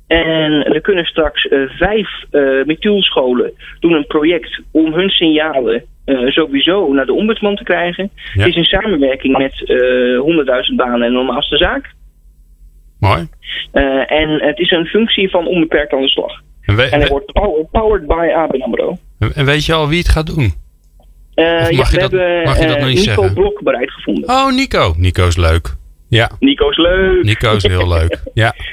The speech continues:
Speaker 2: oud
Speaker 1: Ja.
Speaker 2: Olympiër,
Speaker 1: Ja.
Speaker 2: hè? Hij kan fantastisch tafeltennissen.
Speaker 1: Ja, ja, zeker.
Speaker 2: Mooi.
Speaker 1: En, eh, ja, alle vertrouwen, eh, weet ontzettend veel van hoe de hazen lopen in, eh, in de politiek.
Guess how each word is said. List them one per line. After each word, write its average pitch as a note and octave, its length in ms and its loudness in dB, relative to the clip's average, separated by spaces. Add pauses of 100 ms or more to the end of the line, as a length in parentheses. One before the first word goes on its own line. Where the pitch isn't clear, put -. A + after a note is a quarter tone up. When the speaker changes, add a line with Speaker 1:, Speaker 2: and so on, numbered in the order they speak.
Speaker 2:
oud B2+ 200 0
Speaker 1:
Ja. C3+ 60 -2
Speaker 2:
Olympiër, C3 440 0
Speaker 1:
Ja. A2+ 80 2
Speaker 2:
hè? C3+ 220 -2
Hij G#2+ 80 -4
kan G#2+ 180 -2
fantastisch - 540 -2
tafeltennissen. B2 760 -2 (880)
Speaker 1:
Ja, - 220 0 (440)
ja, - 220 0 (460)
zeker. F3+ 520 -2 (440)
Speaker 2:
Mooi. D#3+ 280 0 (200)
Speaker 1:
En, D3+ 200 0
eh, C3+ 380 0
ja, B2+ 120 0
alle F3 300 -2
vertrouwen, D3 840 0
eh, B2+ 400 0 (100)
weet F3 200 0
ontzettend - 760 -2
veel D#3 360 0
van D3 100 0
hoe D3+ 360 2
de C#3+ 100 0
hazen D3+ 340 -2
lopen C#3+ 380 0
in, C3+ 280 0
eh, B2 100 -2
in D3+ 120 0
de C#3 80 0
politiek. D3 520 -2